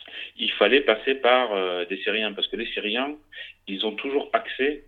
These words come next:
euh, à la Syrie depuis la Turquie. La Turquie, euh, euh,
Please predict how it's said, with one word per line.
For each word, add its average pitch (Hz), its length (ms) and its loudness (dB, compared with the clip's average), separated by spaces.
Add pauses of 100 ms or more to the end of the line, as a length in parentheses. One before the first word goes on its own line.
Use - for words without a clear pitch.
(100)
euh, 90 520 -6
à 104 120 2
la 104 140 0
Syrie 107 420 0
depuis 92 260 -8
la 92 120 0
Turquie. - 500 0 (360)
La 87 120 2
Turquie, - 640 -2 (100)
euh, 85 100 -6 (380)
euh, 69 320 -10